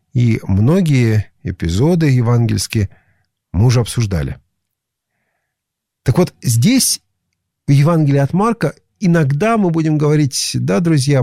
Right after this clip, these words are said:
вот прослушайте, м, эти беседы по Евангелию от Матфея, вот этот эпизод мы пропустим или скажем о нем очень кратко". Но иногда мы будем говорить так: "Вот смотрите, это мы уже обсуждали,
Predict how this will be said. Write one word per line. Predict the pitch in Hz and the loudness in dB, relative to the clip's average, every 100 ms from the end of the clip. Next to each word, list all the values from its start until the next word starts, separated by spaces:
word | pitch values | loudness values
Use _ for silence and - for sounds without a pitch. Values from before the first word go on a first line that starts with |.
| 110 | 0
вот | 147 - | -4 -2
прослушайте, | 147 139 180 185 - 139 147 | -2 0 0 -2 -2 -2 0
м, | 131 - - - - - | -2 -2 -6 -4 -4 -2
эти | 147 139 - | -2 -2 -2
беседы | 113 117 - 147 127 113 | -2 -2 0 0 0 0
по | 123 | 0
Евангелию | 120 117 113 110 | 0 2 0 0
от | 110 | 0
Матфея, | 131 - 226 196 - - _ _ - | -2 0 0 -2 -4 -20 _ _ -4
вот | 123 | 0
этот | 165 143 | 2 2
эпизод | 113 120 135 | 2 0 0
мы | 123 | 0
пропустим | 117 120 180 175 - 131 _ _ _ - | -2 -2 0 0 0 -4 _ _ _ -4
или | 123 123 - | 0 0 -2
скажем | - 131 120 117 | -4 0 2 2
о | |
нем | 117 104 | 2 0
очень | 104 - | -2 -4
кратко". | 104 90 - - _ _ _ _ _ 139 | -2 -4 -6 -14 _ _ _ _ _ -2
Но | 160 - | -2 0
иногда | 165 160 139 139 175 233 247 - _ _ _ _ _ _ _ _ _ _ | 0 2 2 0 0 0 -2 -8 _ _ _ _ _ _ _ _ _ _
мы | 107 - 82 80 135 | -20 -10 -4 0 2
будем | 190 180 156 | 2 0 2
говорить | 151 147 - | 2 0 -2
так: | 85 82 | -4 -4
"Вот | 107 | -4
смотрите, | - 131 113 87 - _ | 0 0 0 -2 -6 _
это | 170 143 107 | 0 0 0
мы | 92 98 | -4 -4
уже | 90 92 | -4 -6
обсуждали, | - 113 113 175 202 | -6 -6 -2 0 0